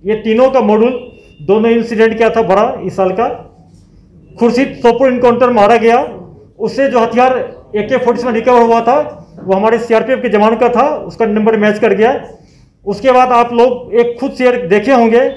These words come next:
कि टीआरएफ़ वाले ने एक video जारी किया था जिसमें उन्होंने खुद claim किया था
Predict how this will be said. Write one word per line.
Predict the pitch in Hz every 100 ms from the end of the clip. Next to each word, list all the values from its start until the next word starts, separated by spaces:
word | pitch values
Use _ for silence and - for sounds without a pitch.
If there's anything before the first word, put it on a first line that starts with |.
| - - - _ -
कि | 202
टीआरएफ़ | 214 220 262 262
वाले | 240 247
ने | 226
एक | 247 180
video | 208 220 240
जारी | 214 247
किया | 254 240
था | 247 277 175
जिसमें | 175 226
उन्होंने | 233 240
खुद | 240 294 -
claim | 240 233
किया | 233 226
था | 220